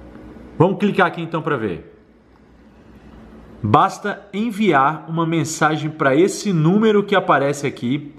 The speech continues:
através do WhatsApp e você começa a receber as promoções desse robô que identifica aí as melhores ofertas em várias companhias e várias passagens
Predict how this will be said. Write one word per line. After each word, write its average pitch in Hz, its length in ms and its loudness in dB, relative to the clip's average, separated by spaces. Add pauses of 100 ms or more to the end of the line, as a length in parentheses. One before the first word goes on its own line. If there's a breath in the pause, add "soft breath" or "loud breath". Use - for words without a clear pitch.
(260 loud breath)
através 156 680 0
do 131 100 -6
WhatsApp 127 680 0 (340 soft breath)
e 214 80 0
você 202 300 2
começa 156 540 0
a 160 40 4
receber 151 540 2
as 165 160 0
promoções 170 840 0 (320 loud breath)
desse 175 380 2
robô 170 420 0
que 180 140 -6
identifica 160 720 0
aí 135 320 2
as 156 240 0
melhores 170 680 2
ofertas 139 800 -2 (340 loud breath)
em 190 200 4
várias 131 600 2
companhias 147 640 -2
e 156 60 2
várias 160 400 0
passagens 143 720 -2